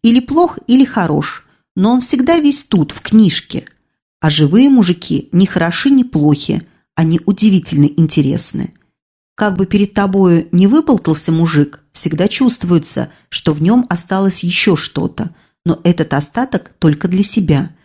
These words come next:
И, может быть, именно в этом несказанном, скрытом, самое главное. Изо всех книжных мужиков мне наибольше понравился Петр, плотничий артели. Захотелось прочитать этот рассказ моим друзьям,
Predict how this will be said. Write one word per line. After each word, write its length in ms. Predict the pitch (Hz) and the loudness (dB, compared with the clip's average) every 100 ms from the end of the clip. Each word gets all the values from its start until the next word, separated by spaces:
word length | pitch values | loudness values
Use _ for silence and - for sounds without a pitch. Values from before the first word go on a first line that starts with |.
| _ _ - | _ _ 0
И, 80 | |
может 340 | 175 165 160 147 | 2 2 0 0
быть, 280 | 240 247 - | 0 -2 0
именно 300 | 180 175 185 | 2 4 2
в 120 | 180 | 2
этом 320 | 202 - 127 - | 0 0 -6 -2
несказанном, 800 | 165 185 - 170 147 139 135 170 | 0 0 0 -2 -2 -2 -2 -4
скрытом, 640 | - - 147 175 - 139 175 _ _ | -6 -6 -2 -2 -2 -6 -6 _ _
самое 420 | - - 151 175 165 | -6 -2 0 0 -2
главное. 640 | 143 131 - - - 170 _ _ _ - _ _ _ _ - | -2 -4 -4 -6 -6 -10 _ _ _ -20 _ _ _ _ -2
Изо 200 | 196 247 | 0 0
всех 240 | - 330 | 0 -2
книжных 440 | - 269 269 247 - | 0 2 4 2 0
мужиков 560 | 233 240 247 330 330 - | 0 0 0 -2 -2 -4
мне 220 | 180 202 | 2 4
наибольше 520 | 208 214 202 302 - - | 4 2 2 2 0 -2
понравился 640 | 185 170 226 240 233 254 | -2 -2 -2 -2 -2 -4
Петр, 500 | - 156 131 - - _ _ | -2 -2 -2 -8 -10 _ _
плотничий 580 | 175 208 226 220 - 220 | 0 0 0 -2 0 0
артели. 680 | - 214 - - - - _ _ _ _ _ - | -2 -6 -4 -4 -4 -6 _ _ _ _ _ -6
Захотелось 560 | 170 165 151 285 311 | -2 -2 0 0 0
прочитать 540 | - 294 302 - 175 165 | 0 -2 0 0 -2 -2
этот 200 | 151 - | -4 -4
рассказ 400 | 170 - - - | -4 -2 -2 0
моим 240 | 180 214 | 0 2
друзьям, 600 | 214 220 190 151 131 165 | 0 0 0 0 0 -4